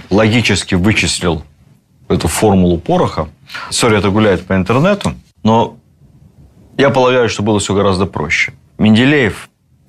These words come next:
будучи блестящим учёным, прекрасно разбиравшимся в системе производства пороха, взял просто несколько образцов разного типа бездымного пороха, разложил их на элементы,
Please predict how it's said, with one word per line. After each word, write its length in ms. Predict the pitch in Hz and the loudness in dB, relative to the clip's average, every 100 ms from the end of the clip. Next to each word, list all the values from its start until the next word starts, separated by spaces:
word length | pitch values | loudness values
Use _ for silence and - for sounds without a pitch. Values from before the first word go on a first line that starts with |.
| _ _ | _ _
будучи 360 | 101 113 113 - | 0 2 2 0
блестящим 720 | 87 107 - 107 85 - 85 | 2 0 0 0 0 -2 -4
учёным, 460 | 87 156 156 85 - _ _ - | -2 -2 -2 -4 -8 _ _ -4
прекрасно 480 | 113 131 123 - 90 | -2 0 -2 -2 -4
разбиравшимся 720 | 82 87 98 87 85 78 78 | -2 0 0 0 -4 -6 -6
в 80 | - | -2
системе 420 | 92 80 101 85 | -2 0 0 0
производства 560 | 80 87 82 82 - 85 | 0 -2 0 -2 -2 -4
пороха, 540 | - 147 120 85 80 - - - - - - _ | 0 0 0 -4 -8 -12 -18 -14 -14 -16 -20 _
взял 280 | 113 131 123 | 2 2 2
просто 300 | - 92 104 | 0 -2 0
несколько 460 | 104 101 92 87 92 | 0 0 -4 -2 0
образцов 480 | 101 101 107 85 | 0 0 -2 -2
разного 360 | 92 87 87 85 | -2 0 0 -2
типа 280 | 85 92 85 | -2 -4 -2
бездымного 580 | 80 80 90 85 85 82 | -4 0 0 0 -2 -2
пороха, 500 | 160 165 - - - _ _ - - | 0 -2 -4 -10 -14 _ _ -20 -8
разложил 480 | - 92 120 107 101 | -4 0 2 2 0
их 140 | 87 90 | 0 -2
на 140 | 90 | 0
элементы, 560 | 101 127 156 - 90 | 2 2 0 -2 -8